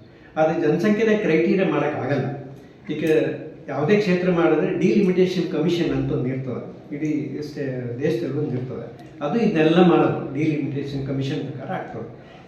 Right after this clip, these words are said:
ಈ ಮಿಜೋರಾಮ್, ನಾಗಾಲ್ಯಾಂಡ್, ಅಸ್ಸಾಂ ಮತ್ತೆ, ಆ, ಇವೆಲ್ಲೂ ಕೂಡ ಗುಡ್ಡಗಾಡು ಪ್ರದೇಶ ಆದ್ರೂ ಕೂಡ ಅಲ್ಲಿ ಜನಸಂಖ್ಯೆಯನ್ನು ಕೌಂಟ್ ಮಾಡಲ್ಲ, ಏರಿಯಾನ ತಗೊಳ್ತಾರೆ. ಒಂದು ಬೂತಿಗೆ ಒಂದೇ ಓಟ್ ಇದ್ದದ್ದು ಇದೆ ನಾಗಾಲ್ಯಾಂಡಲ್ಲಿ, ಒಂದು ಬೂತ್,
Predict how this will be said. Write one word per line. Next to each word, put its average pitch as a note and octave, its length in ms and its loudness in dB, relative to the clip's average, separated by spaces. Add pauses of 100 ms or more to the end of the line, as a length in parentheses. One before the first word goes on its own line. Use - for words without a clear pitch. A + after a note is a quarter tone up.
(140)
ಈ D#3 140 2
ಮಿಜೋರಾಮ್, F3 680 4
ನಾಗಾಲ್ಯಾಂಡ್, D#3 760 2
ಅಸ್ಸಾಂ D3 680 0
ಮತ್ತೆ, D3 220 -4 (180)
ಆ, C3+ 360 -8 (100)
ಇವೆಲ್ಲೂ F3+ 380 2
ಕೂಡ - 200 0
ಗುಡ್ಡಗಾಡು F#3 580 4
ಪ್ರದೇಶ D3 440 4
ಆದ್ರೂ D3 280 -2
ಕೂಡ D#3+ 140 0 (400)
ಅಲ್ಲಿ D#3+ 200 2
ಜನಸಂಖ್ಯೆಯನ್ನು G3+ 560 2
ಕೌಂಟ್ E3 280 0
ಮಾಡಲ್ಲ, B2 440 -4 (560)
ಏರಿಯಾನ G#3 380 10
ತಗೊಳ್ತಾರೆ. - 680 0 (420)
ಒಂದು G#3+ 220 4
ಬೂತಿಗೆ G#3+ 400 6
ಒಂದೇ F#3+ 280 4
ಓಟ್ G3 280 8
ಇದ್ದದ್ದು F3+ 320 4
ಇದೆ - 260 2
ನಾಗಾಲ್ಯಾಂಡಲ್ಲಿ, D3+ 840 2
ಒಂದು F#3+ 260 2
ಬೂತ್, F#3 280 2